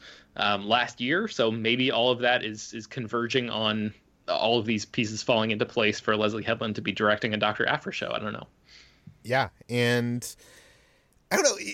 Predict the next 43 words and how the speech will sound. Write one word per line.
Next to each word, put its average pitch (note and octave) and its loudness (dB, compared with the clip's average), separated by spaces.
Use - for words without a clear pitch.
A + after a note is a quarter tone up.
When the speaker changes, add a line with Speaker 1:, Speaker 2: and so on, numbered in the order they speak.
Speaker 2:
There, E3+ 4
there's F#3 4
also B3 4
the G3+ 4
possibility B2 4
that A2 2
it A2 -4
could C#3+ 0
be A#2 4
a G#2+ 4
completely C3 -2
new A#2+ 2
character A#2+ 2
set G#2+ 0
in G2+ -4
completely, B2 -2
you A#2 -2
know, G2 0
new A#2 -4
place C3 2
in B2 -4
the A2+ -4
Star B2+ 4
Wars A#2+ 2
universe. A#2+ 4
But G#2+ 4
I, C#3+ 6
I D3 2
don't C3+ 4
think C#3+ 0
that's D3 2
gonna C#3+ -6
be, C#3+ -6
be B2+ -6
the B2+ -8
case. C#3 2
I A#2 4
think E3 -2
your C3+ 4
guess B2 0
that A2+ 4
it A2 6
is A2+ 0